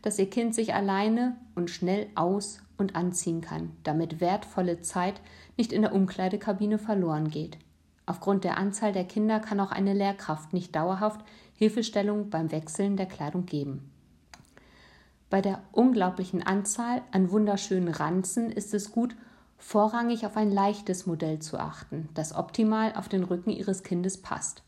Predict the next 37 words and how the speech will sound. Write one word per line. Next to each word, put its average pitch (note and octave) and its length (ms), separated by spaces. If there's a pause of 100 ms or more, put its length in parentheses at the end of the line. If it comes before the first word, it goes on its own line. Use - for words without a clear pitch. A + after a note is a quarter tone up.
(560)
Lassen F#3+ 300
Sie G#3+ 100
sich G#3+ 180
in E3+ 120
Fachgeschäften, G3+ 1000
sofern G3 380
der D#3 180
Ranzen G#3+ 440
nicht G3 260
schon F#3 160
bei E3 100
Ihnen E3 200
zu E3 180
Hause D#3+ 240
ist, - 240 (200)
beraten. D#3 500 (1080)
Ihr G3+ 140
Kind D#4 300 (360)
sollte G#3+ 300
den F#3 160
Ranzen G3 400
leicht F3+ 480
und F3 160
selbstständig G3+ 600
öffnen G#3 360
und G#3 120
schließen F#3+ 400
können D#3+ 360 (300)
und F#3+ 140
sich G3+ 180
mit F#3 120
den E3+ 140
Fächern G3 540
und F3+ 160
kleinen E3+ 300
Taschen - 440
an, A3+ 320